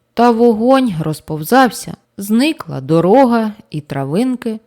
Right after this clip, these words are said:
Вона бачила, як полум'я, ніби в уповільненому кіно, охопило вишиваний будиночок та злизало його. Листок за листком зжерло маленьке зелене деревце у п'яльцях,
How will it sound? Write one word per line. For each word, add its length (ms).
Вона 340
бачила, 560
як 300
полум'я, 600
ніби 420
в 80
уповільненому 1000
кіно, 480
охопило 840
вишиваний 720
будиночок 840
та 420
злизало 640
його. 340
Листок 680
за 140
листком 720
зжерло 580
маленьке 680
зелене 440
деревце 680
у 80
п'яльцях, 720